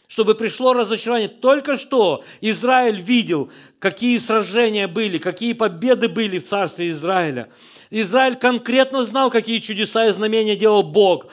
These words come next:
Он знал, как было раздвинуто море. Он знал, как был побеждён фараон. Он знал, какие могли быть ещё победы. Всё знал.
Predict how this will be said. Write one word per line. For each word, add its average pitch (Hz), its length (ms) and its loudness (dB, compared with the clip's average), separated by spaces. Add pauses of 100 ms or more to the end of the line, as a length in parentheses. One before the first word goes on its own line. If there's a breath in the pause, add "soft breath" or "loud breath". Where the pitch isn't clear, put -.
(140 loud breath)
Он 190 160 0
знал, 226 260 2
как 202 220 -2
было 233 240 6
раздвинуто 220 520 -2
море. 208 320 0
Он 180 120 -2
знал, 233 180 0
как 226 160 -4
был 226 160 0
побеждён 226 500 -2
фараон. 220 480 -2 (280 loud breath)
Он 202 180 2
знал, 240 300 2
какие 240 400 -2
могли 220 420 0
быть 220 200 -2
ещё 240 300 0
победы. 196 640 0 (680 soft breath)
Всё 277 400 2
знал. 160 500 -2